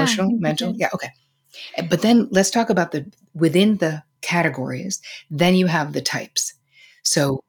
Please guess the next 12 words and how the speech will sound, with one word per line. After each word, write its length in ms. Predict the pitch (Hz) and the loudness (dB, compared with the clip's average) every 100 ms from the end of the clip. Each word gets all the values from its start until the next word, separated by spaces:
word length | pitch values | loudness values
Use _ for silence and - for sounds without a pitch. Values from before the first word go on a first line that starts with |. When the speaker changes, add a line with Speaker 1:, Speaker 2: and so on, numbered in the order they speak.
| _ | _
Speaker 1:
porous, 680 | - 151 143 196 - - - _ _ | 2 4 4 2 -2 -4 -8 _ _
which 240 | - 160 151 | -6 -2 -2
means 440 | 139 135 151 - _ _ _ _ _ - | -2 -2 -4 -8 _ _ _ _ _ -6
too 200 | - 220 | 0 4
loose, 460 | 185 165 196 - - _ - | 4 4 2 0 -4 _ -6
your 120 | 156 | -2
boundaries. 480 | 143 131 151 202 - _ _ _ _ _ _ - | 0 -2 -4 -8 -12 _ _ _ _ _ _ 2
Rigid, 480 | 175 175 160 190 - _ _ | 4 4 2 -2 -6 _ _
which 220 | - 160 151 | -6 -4 -4
means 400 | 147 156 156 - _ _ _ _ _ _ - | -4 -4 -6 -8 _ _ _ _ _ _ 2
too 180 | 214 | 6
hard 320 | 185 151 180 | 6 4 2